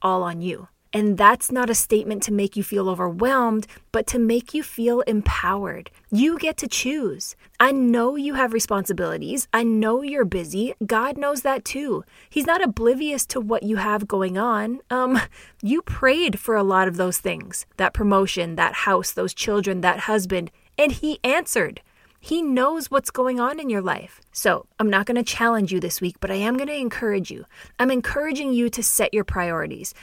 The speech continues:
and to make them non-negotiable in your day. First, God. When and where are you going to spend intentional time with Him,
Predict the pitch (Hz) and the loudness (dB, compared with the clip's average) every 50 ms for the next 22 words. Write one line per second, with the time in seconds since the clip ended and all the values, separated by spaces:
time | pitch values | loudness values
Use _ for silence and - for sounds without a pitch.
0 | - - - - 233 - 262 240 220 220 220 233 240 - - 277 277 254 214 190 | -16 -6 -2 -2 0 2 2 4 4 4 4 2 0 0 -2 0 2 2 2 4
1 | 180 175 185 208 226 226 214 170 196 196 208 208 - 180 151 165 160 170 - - | 4 4 4 4 2 2 2 2 2 2 2 0 -2 -4 -4 -4 -4 -6 -4 -4
2 | 202 190 185 180 170 165 185 175 - - 202 - _ _ _ _ _ _ - - | -2 -2 -2 -2 -2 -4 -4 -4 -4 -6 -10 -18 _ _ _ _ _ _ -18 -8
3 | - - 233 220 233 226 - - - - 202 185 170 170 - - - - _ _ | 0 4 4 4 4 4 0 -6 -4 0 2 2 2 0 -4 -8 -14 -20 _ _
4 | _ _ _ - 208 202 233 247 277 277 294 302 - 302 285 277 254 208 214 208 | _ _ _ -4 0 2 4 4 4 2 0 -2 -2 -2 -2 0 0 2 2 4
5 | 208 208 220 - - 208 208 208 190 202 196 202 202 196 214 - - - 202 196 | 4 4 2 2 2 2 2 2 2 2 0 0 0 -2 -2 -4 -4 -2 -2 -2
6 | 196 190 185 185 180 - - - 226 226 240 233 - 262 262 262 262 254 - - | 0 -2 -2 -2 -4 -4 -4 -4 -2 -2 -2 -4 -4 -6 -6 -6 -4 -4 -6 -4
7 | 220 208 214 202 190 180 165 190 202 196 - - 196 165 139 - - | -4 -2 -2 -2 -2 -2 -2 -2 -2 -2 -4 -4 -4 -4 -4 -6 -12